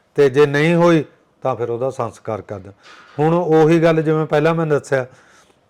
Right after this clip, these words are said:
ਜੇ ਕੋਈ ਐਕਸੀਡੈਂਟ ਦੇ ਵਿੱਚ ਕਿਸੇ ਦੀ ਮੌਤ ਹੋਈ ਆ ਜਾਂ ਉਸ ਤਰ੍ਹਾਂ, ਉਹਦੇ ਕੋਲ ਵੀ ਘੜਾ ਭ-, ਭੰਨਦੇ ਆ ਜਾਂ ਜਦੋਂ ਬਿਲਕੁਲ ਇਹ ਬੰਦ ਬ-, ਉੱਪਰ ਦੀ ਟਰੱਕ ਲੰਘ ਗਿਆ, ਉਸ ਦੇ ਵੀ ਘੜਾ ਭੰਨ ਕੇ ਦੇਖਦੇ ਆ। ਫਿਰ ਇਹ ਕਿ ਵੀ ਜਿਹੜੇ ਅਗਲੇ ਬੰਦੇ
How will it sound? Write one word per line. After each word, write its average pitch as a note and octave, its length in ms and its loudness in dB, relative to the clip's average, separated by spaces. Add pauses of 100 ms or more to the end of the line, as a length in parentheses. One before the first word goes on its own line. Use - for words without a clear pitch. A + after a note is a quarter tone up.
(100)
ਜੇ C3+ 300 0
ਕੋਈ C#3+ 440 0
ਐਕਸੀਡੈਂਟ C#3+ 600 -2
ਦੇ C3 120 0
ਵਿੱਚ C3 240 -6
ਕਿਸੇ B2 180 -4
ਦੀ B2 120 -8
ਮੌਤ B2 320 -4
ਹੋਈ A#2 200 -4
ਆ A#2 80 -2
ਜਾਂ A#2 120 -6
ਉਸ A#2 140 -8
ਤਰ੍ਹਾਂ, A2+ 220 -12 (380)
ਉਹਦੇ D3 220 0
ਕੋਲ D#3+ 220 2
ਵੀ D3 120 -4
ਘੜਾ D3+ 340 -2
ਭ-, C#3+ 240 -16 (260)
ਭੰਨਦੇ C3+ 420 -2
ਆ C3+ 60 -2
ਜਾਂ B2+ 280 -8 (440)
ਜਦੋਂ C3 380 -4
ਬਿਲਕੁਲ C3+ 460 -2
ਇਹ C3+ 140 0 (100)
ਬੰਦ A#2 520 -12
ਬ-, A2+ 260 -10 (320)
ਉੱਪਰ D3 320 -2
ਦੀ C3+ 120 -2
ਟਰੱਕ C#3 360 -4
ਲੰਘ B2+ 260 -2
ਗਿਆ, C#3 200 2 (420)
ਉਸ D3 320 0
ਦੇ D3 140 2
ਵੀ C#3+ 120 -4 (100)
ਘੜਾ D#3+ 140 0
ਭੰਨ D3+ 280 -4
ਕੇ C#3+ 140 0
ਦੇਖਦੇ B2 460 0
ਆ। A2+ 80 -10 (500)
ਫਿਰ F#3+ 200 2
ਇਹ G3+ 140 4
ਕਿ G#3 120 4
ਵੀ G#3 120 2
ਜਿਹੜੇ G3+ 320 4 (180)
ਅਗਲੇ E3 240 2
ਬੰਦੇ F3 320 0